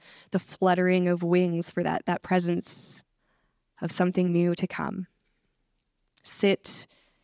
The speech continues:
in that dark space where you may find yourself, like the watchman, and turn your eyes towards the horizon, waiting the dawn. Wherever you are,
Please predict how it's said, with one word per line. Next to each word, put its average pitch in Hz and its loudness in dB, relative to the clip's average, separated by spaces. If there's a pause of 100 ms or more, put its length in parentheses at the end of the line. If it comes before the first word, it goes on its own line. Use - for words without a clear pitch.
(320)
in 196 2
that 196 2
dark 185 0
space 170 -2
where 180 -2
you 175 0
may 175 0
find 180 -2
yourself, 185 -2
like - -4
the 185 0
watchman, 185 -4 (1600)
and 196 2
turn 185 0
your 175 4
eyes 175 -2
towards 180 0
the 180 -2
horizon, 185 -4 (680)
waiting 175 2
the 175 0
dawn. 180 -6 (2000)
Wherever 185 2
you 202 4
are, - -4